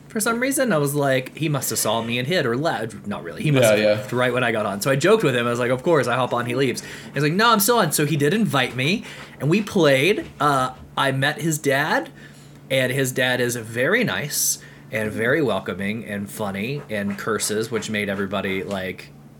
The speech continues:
Speaker 1: relaxed and, and easy gamer.
Speaker 2: So,
Speaker 1: Um,
Speaker 2: like father, like son.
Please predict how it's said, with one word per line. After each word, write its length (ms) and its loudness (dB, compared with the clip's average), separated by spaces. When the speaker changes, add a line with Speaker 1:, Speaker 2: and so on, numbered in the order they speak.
Speaker 1:
relaxed 560 -4
and, 180 -4
and 400 -6
easy 260 -8
gamer. 540 -6
Speaker 2:
So, 120 -8
Speaker 1:
Um, 480 2
Speaker 2:
like 200 4
father, 360 4
like 200 4
son. 420 0